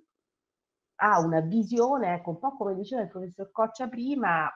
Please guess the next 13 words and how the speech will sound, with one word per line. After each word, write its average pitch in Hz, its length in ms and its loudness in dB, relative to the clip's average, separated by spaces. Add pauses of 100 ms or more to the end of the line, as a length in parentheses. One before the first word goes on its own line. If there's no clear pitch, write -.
(100)
duplice: 147 760 -4
da 147 160 -6
una 180 180 -2
parte 214 480 2
una 170 280 -2
visione 160 840 -4 (240)
ampia, 147 760 0 (180)
diciamo 135 380 -8
così, 131 340 -12
no? 156 200 -4
Di 147 180 -8
grande 156 580 4
trasformazione, 143 1200 -8